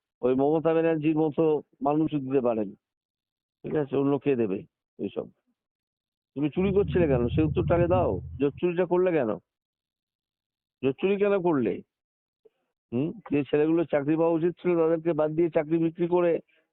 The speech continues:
তোমার, আহ, আহ, আহ, পার্টি ফান্ডে হোক বা ব্যক্তিগত ফান্ডে হোক ঢুকিয়ে নিলে। হুম?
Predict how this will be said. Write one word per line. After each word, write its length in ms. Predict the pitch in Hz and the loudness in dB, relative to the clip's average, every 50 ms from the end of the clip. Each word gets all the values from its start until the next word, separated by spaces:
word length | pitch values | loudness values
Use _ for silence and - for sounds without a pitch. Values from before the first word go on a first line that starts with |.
| _ _ - | _ _ -4
তোমার, 280 | - 165 165 170 170 | -2 0 2 2 0
আহ, 560 | 160 143 139 151 156 156 151 151 147 139 131 139 | 0 0 2 2 2 4 2 2 2 2 2 2
আহ, 440 | 147 147 143 143 139 123 - 131 | 2 2 2 2 0 -2 -4 -2
আহ, 240 | 139 147 147 143 143 | 0 2 2 2 0
পার্টি 280 | 131 - 156 156 156 165 | 0 0 0 0 2 2
ফান্ডে 300 | 156 160 165 165 165 160 | 2 2 2 2 2 2
হোক 280 | 147 160 160 151 - _ _ _ _ _ _ _ - | 2 2 0 0 -4 _ _ _ _ _ _ _ -4
বা 60 | 127 131 | -2 0
ব্যক্তিগত 460 | 135 156 139 - 170 170 165 165 156 | 0 0 0 0 0 2 2 0 0
ফান্ডে 240 | - 156 156 160 160 | 0 0 0 2 2
হোক 200 | 160 160 156 143 | 4 2 2 0
ঢুকিয়ে 240 | 135 151 175 208 240 | 0 0 0 0 2
নিলে। 260 | 247 208 151 117 92 - _ - _ _ _ _ _ _ _ _ _ _ _ _ _ _ _ _ _ _ _ _ _ _ _ _ _ _ _ _ _ _ _ _ _ _ _ _ _ _ _ _ _ - | 2 2 2 0 -2 -4 _ -20 _ _ _ _ _ _ _ _ _ _ _ _ _ _ _ _ _ _ _ _ _ _ _ _ _ _ _ _ _ _ _ _ _ _ _ _ _ _ _ _ _ -6
হুম? 240 | 135 147 165 202 | -6 -4 -6 -6